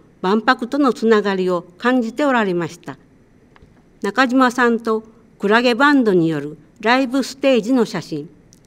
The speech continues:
大盛況だったキャラクターグリーティングの写真、万博で大活躍した信楽高校の皆さんの写真があります。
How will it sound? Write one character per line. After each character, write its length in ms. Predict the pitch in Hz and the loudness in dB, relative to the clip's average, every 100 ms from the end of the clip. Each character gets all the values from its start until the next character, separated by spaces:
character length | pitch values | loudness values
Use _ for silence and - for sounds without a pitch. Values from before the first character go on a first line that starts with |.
| _ _ _ _ | _ _ _ _
大 240 | 202 254 262 | -2 0 0
盛 220 | 294 277 | -2 -2
況 280 | - 208 175 | 0 -2 0
だ 120 | 156 | -6
っ 60 | |
た 280 | - - 143 - _ - | -8 -14 -14 -14 _ -8
キ 80 | |
ャ 40 | 202 | -2
ラ 140 | 262 | -2
ク 100 | 262 | -2
タ 340 | 226 220 208 233 | -4 -4 -4 -8
ー 60 | 202 | -4
グ 140 | 214 | -2
リ 180 | 269 277 | 0 0
ー 60 | 269 | -2
テ 100 | 285 | -2
ィ 180 | 262 | 0
ン 40 | 214 | 0
グ 100 | 254 | 0
の 140 | 262 | -2
写 160 | - 175 | -2 -8
真、 280 | - 156 165 _ _ _ _ _ _ _ | -8 -12 -12 _ _ _ _ _ _ _
万 240 | 190 233 | 0 0
博 300 | 220 240 233 | 0 -4 -4
で 200 | 214 220 - - | -4 -4 -8 -6
大 180 | 226 262 | -4 -2
活 320 | 269 269 240 | -4 -6 -6
躍 240 | 208 - | -6 -6
し 100 | 156 | -10
た 200 | - 156 151 _ - | -12 -18 -18 _ -8
信 140 | 226 | -2
楽 340 | 254 269 269 247 | 0 -2 -4 -6
高 300 | 285 285 277 | 0 0 0
校 200 | 214 170 | -2 0
の 220 | 160 147 | -2 -2
皆 220 | 202 254 | 0 0
さ 180 | 262 240 | 0 0
ん 100 | 190 | 0
の 80 | 170 | -2
写 140 | - | -6
真 280 | 214 233 247 | -4 -2 0
が 100 | 277 | 0
あ 60 | 220 | 0
り 100 | 175 | -2
ま 160 | 143 | -4
す。 240 | - - | -8 -20